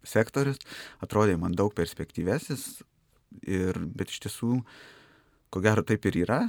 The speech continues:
ir net ir pats darbdavys įvardino, net nesuprantam, kaip mes tave priėmėm, nei tu pardavėjas, nei tu preki-, e,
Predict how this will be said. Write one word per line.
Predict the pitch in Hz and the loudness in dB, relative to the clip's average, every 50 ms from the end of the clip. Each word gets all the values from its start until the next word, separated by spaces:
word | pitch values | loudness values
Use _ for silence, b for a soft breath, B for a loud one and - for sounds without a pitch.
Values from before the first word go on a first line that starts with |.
| 185 170 - - 110 | -4 -6 -8 -6 -4
ir | 101 101 92 92 107 110 - - - - | -4 -4 -4 -6 -8 -10 -12 -14 -16 -18
net | - - - 101 104 107 110 - - 101 | -10 -6 -4 -2 0 0 -2 -2 -4 -4
ir | 95 90 98 104 - _ _ _ _ - - - - - _ _ _ _ _ - | -4 -4 -8 -12 -14 _ _ _ _ -20 -20 -20 -20 -20 _ _ _ _ _ -2
pats | 110 104 110 | 0 0 0
darbdavys | 92 - 104 101 101 107 107 127 131 - 95 | 0 2 2 4 4 4 4 4 2 0 0
įvardino, | 90 95 90 87 90 | 2 2 2 2 2
net | 92 95 85 101 117 - 104 | 2 2 2 0 0 0 -2
nesuprantam, | 101 - - - 104 101 98 92 82 | -4 -2 -2 -2 0 0 0 -2 -4
kaip | - 80 80 | -4 -4 -4
mes | 80 87 - - | -4 -4 -4 -4
tave | 92 82 82 - | -4 -4 -4 -6
priėmėm, | - - 104 131 156 151 127 113 101 110 - - | -4 -2 -2 0 0 0 0 -2 -4 -6 -10 -10
nei | - - 92 92 98 - | -6 -4 -2 -2 -2 -2
tu | - 92 92 87 85 85 - _ _ - | -4 -4 -2 -2 -2 -4 -8 _ _ -4
pardavėjas, | 98 92 85 85 85 85 101 143 160 139 - - | -4 -2 0 2 2 2 2 2 2 0 -2 -2
nei | 92 95 | -2 -2
tu | - - 101 95 92 92 95 B B B B B B B _ _ _ - | -2 0 0 0 0 0 -2 B B B B B B B _ _ _ -4
preki-, | 92 90 - - - 87 90 90 87 87 - - B B B B B B - | -4 -4 -2 -2 -2 0 0 0 -2 -4 -6 -8 B B B B B B 0
e, | 90 87 | 2 2